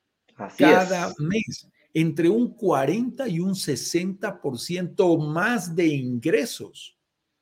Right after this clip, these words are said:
Speaker 2: que los que puedes obtener a través de la renta larga. ¿Quieres rentabilidad? De una vez te lo digo. En propiedades turísticas, yo personalmente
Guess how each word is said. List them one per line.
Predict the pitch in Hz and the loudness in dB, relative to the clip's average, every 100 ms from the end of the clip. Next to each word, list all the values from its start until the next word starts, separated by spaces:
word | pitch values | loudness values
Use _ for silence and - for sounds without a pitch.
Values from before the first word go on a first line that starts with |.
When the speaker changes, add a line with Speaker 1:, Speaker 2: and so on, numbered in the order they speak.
| _ _ _ - | _ _ _ 0
Speaker 2:
que | 151 | 2
los | 135 - | 2 0
que | 123 | -4
puedes | 131 127 127 | 0 0 0
obtener | 151 147 196 151 160 - _ - | -2 -2 -4 -4 -6 -14 _ -14
a | 123 | -6
través | 113 110 | -4 -2
de | 117 | -2
la | 107 | -6
renta | 107 98 101 | -8 -12 -14
larga. | - - - | -16 -20 10
¿Quieres | 208 233 | 12 12
rentabilidad? | 220 190 185 185 175 208 320 - 151 | 8 6 6 8 6 4 2 -8 -2
De | |
una | 165 | 0
vez | 175 147 | 0 -2
te | 175 | 0
lo | 143 | 2
digo. | 127 98 - _ _ _ _ | 0 -2 -14 _ _ _ _
En | 151 135 | -6 -2
propiedades | 147 135 160 214 - | -2 2 2 2 -2
turísticas, | 143 190 156 113 101 _ _ _ _ | -6 -4 -8 -8 -12 _ _ _ _
yo | 120 151 | -6 -4
personalmente | 160 123 135 139 175 143 - | -4 -8 -8 -6 -8 -10 -16